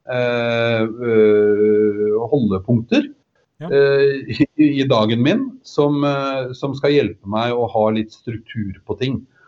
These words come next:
Speaker 1: For jeg er verdensmester til å sette i gang ting. Altså, det er sånn, jeg må alltid titte bak mailprogrammet, for der ligger det da en syv, åtte, ni, ti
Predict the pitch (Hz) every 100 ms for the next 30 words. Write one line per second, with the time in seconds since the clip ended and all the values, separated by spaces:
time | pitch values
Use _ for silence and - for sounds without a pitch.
0 | _ - 139 156 139 123 117 107 110 135
1 | 139 143 135 - 190 208 - - 156 -
2 | 143 107 101 101 143 196 143 135 147 139
3 | 147 135 117 - - 131 139 151 127 143
4 | 147 - - 104 113 127 127 117 101 95
5 | 107 107 151 143 143 123 104 104 123 113
6 | 110 117 113 - 117 117 107 110 110 110
7 | - 107 117